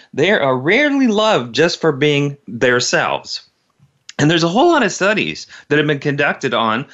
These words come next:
the subject of narcissistic parenting and its impact on the offspring.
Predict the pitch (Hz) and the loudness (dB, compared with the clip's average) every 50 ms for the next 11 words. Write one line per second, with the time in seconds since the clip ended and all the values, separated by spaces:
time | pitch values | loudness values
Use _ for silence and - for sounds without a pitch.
0 | - - _ - 120 151 151 147 - 135 120 120 117 107 110 117 127 123 - - | -20 -20 _ -4 -2 -2 -2 0 -2 -2 -2 -4 -2 -2 -2 -2 -4 -4 -4 -4
1 | 117 117 117 113 104 104 95 - 120 - - 101 95 - - 143 139 - - 208 | -4 -2 -2 0 0 0 -2 -2 -4 -4 -4 -4 -4 -4 -6 -8 -8 -2 0 0
2 | 240 254 240 233 - 101 82 80 - - - - - 139 160 139 139 131 151 180 | 2 2 2 0 -2 -4 -6 -6 -10 -16 -20 -6 -4 -2 0 0 -2 0 0 2
3 | 208 233 214 190 135 107 113 147 - 123 117 139 165 185 185 190 - - - 185 | 2 2 2 2 0 0 -2 -2 -2 -2 -2 0 0 -2 -2 -4 -2 0 0 2
4 | 226 240 247 - - - - - 170 160 - - 76 - | 2 2 0 -2 -6 -12 -8 -6 -6 -6 -6 -8 -12 -18